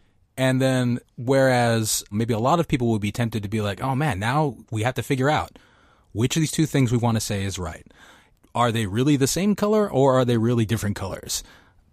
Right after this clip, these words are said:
Let's go write a book about that. But what you'd rather do is take a step back and try to tell a story about how we got here and how, how there have always been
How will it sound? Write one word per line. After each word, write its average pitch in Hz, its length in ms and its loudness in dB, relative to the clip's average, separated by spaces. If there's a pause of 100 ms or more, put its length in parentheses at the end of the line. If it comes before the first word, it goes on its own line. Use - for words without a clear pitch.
Let's 120 160 -2
go 123 80 2
write 104 140 2
a 92 40 -2
book 95 140 -4
about 90 180 -6
that. - 220 -12 (560)
But 110 420 2 (300)
what 139 280 2
you'd 160 140 -2
rather 151 220 2
do 110 380 -4 (360)
is 113 280 -4
take 123 180 -4
a 113 40 -2
step 107 220 -6
back 127 400 0
and 113 160 -2
try 135 140 0
to 113 60 -6
tell 107 180 -4
a 95 40 -4
story 196 340 2
about 131 200 2
how 120 120 0
we 104 100 0
got 139 260 0
here 135 260 0
and 113 180 -2
how, 110 420 0 (720)
how 147 140 2
there 139 100 6
have 120 80 2
always 160 300 4
been 123 360 2